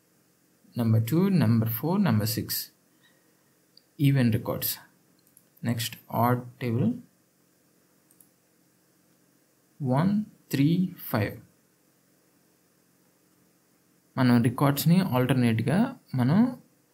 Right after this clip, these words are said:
ఆల్టర్నేట్ టేబుల్స్లోకి మనం సెండ్ చేసాం. ఇది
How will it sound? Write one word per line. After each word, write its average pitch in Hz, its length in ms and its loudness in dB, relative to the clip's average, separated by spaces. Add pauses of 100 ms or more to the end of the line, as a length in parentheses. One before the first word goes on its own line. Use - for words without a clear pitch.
(760)
ఆల్టర్నేట్ 123 580 2
టేబుల్స్లోకి 123 800 0
మనం 127 280 2
సెండ్ 113 360 2
చేసాం. - 340 -4 (540)
ఇది 190 340 2